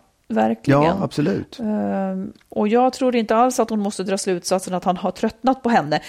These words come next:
Speaker 1: Och, och framförallt
Speaker 2: Nej.
Speaker 1: så är det inte henne, utan han har tröttnat i så fall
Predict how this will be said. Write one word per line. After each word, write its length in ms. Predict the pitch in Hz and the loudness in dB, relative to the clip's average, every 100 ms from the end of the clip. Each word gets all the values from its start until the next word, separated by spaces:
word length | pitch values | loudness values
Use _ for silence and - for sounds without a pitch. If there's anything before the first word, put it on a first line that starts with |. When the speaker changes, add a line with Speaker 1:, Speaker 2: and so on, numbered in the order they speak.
| - | -4
Speaker 1:
Och, 240 | - 214 233 | 0 2 2
och 100 | 208 | 2
framförallt 480 | 254 233 233 202 | 2 4 4 4
Speaker 2:
Nej. 220 | 147 160 349 | 6 6 6
Speaker 1:
så 40 | |
är 200 | 330 247 | 6 4
det 80 | 214 | 4
inte 240 | 214 185 | 0 0
henne, 580 | 175 247 269 - 440 - - - - | 0 0 0 -2 -2 -4 -8 -8 -4
utan 240 | 233 214 | 0 2
han 180 | 214 208 | 2 2
har 100 | 240 | 0
tröttnat 480 | 339 302 302 247 226 | 0 -2 0 -2 0
i 60 | |
så 320 | 220 403 427 | 0 4 4
fall 360 | 302 - 76 | 2 0 0